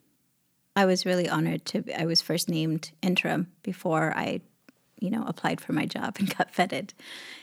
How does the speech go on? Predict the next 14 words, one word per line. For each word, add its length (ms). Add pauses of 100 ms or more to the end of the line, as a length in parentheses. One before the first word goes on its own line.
(120)
And 180
in 200
that 220
time, 440
it 140
was, 440
you 100
know, 160
only 220
three 240
months 280
into 200
the 100
pandemic. 640